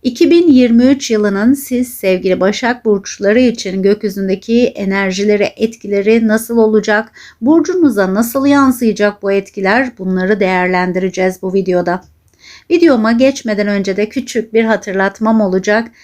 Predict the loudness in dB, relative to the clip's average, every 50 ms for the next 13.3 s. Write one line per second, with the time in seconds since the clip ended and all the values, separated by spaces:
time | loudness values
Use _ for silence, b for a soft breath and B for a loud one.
0 | b b b b _ _ _ _ -4 0 2 2 2 2 2 2 2 2 4 4
1 | 4 4 2 0 -2 -6 -6 -2 -2 -2 -2 -2 -2 -2 0 0 0 -2 -4 -6
2 | -10 -10 -8 -6 -4 -2 -2 -2 -2 -4 -6 -6 -6 -4 -2 0 0 0 0 0
3 | -2 b b b b b b 0 0 0 2 0 -2 -2 0 0 0 0 0 -2
4 | -2 0 0 0 0 0 -2 -6 -6 -6 -4 -4 -4 -4 -2 0 0 0 2 2
5 | 2 2 2 0 0 0 0 0 2 2 2 0 2 2 0 0 0 0 -2 -2
6 | -2 -2 -2 -2 -2 -2 -2 -4 -4 -4 -4 -4 -6 -8 -12 -8 -4 -4 -2 -2
7 | 0 0 0 0 0 -2 -4 -4 -4 -2 0 2 2 2 0 0 -2 0 0 2
8 | 0 0 -2 -4 -4 -4 -2 0 0 0 -2 B B B B B B -4 -2 -2
9 | 0 0 0 0 0 -2 -2 0 0 0 0 0 0 0 0 0 2 0 0 0
10 | 0 0 0 0 -2 -2 -2 -2 -2 -2 -2 -2 -2 -2 -4 -4 -4 -4 -2 0
11 | 0 0 -2 -4 -8 -10 -10 -8 -10 -8 -6 -6 -8 -6 -6 -6 -6 -6 -4 -2
12 | -2 0 0 -2 -4 -4 -4 -6 -6 -6 -6 -6 -4 -2 -2 -2 -2 -2 -4 -6
13 | -4 -2 0 0 0 -2